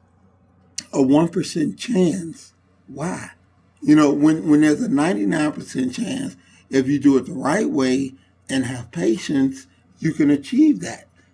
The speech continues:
Um, the odds are not in your favor doing all the other stupid shit. Um, but people, yet people continue to do it.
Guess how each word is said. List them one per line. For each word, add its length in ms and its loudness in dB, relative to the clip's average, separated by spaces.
Um, 720 -2
the 360 -8
odds 460 -4
are 180 -4
not 240 2
in 120 -4
your 120 -2
favor 480 0
doing 320 2
all 140 0
the 80 0
other 200 -2
stupid 340 -6
shit. 280 -14
Um, 340 0
but 200 2
people, 340 -2
yet 380 4
people 340 -4
continue 720 -2
to 160 -8
do 280 2
it. 140 -10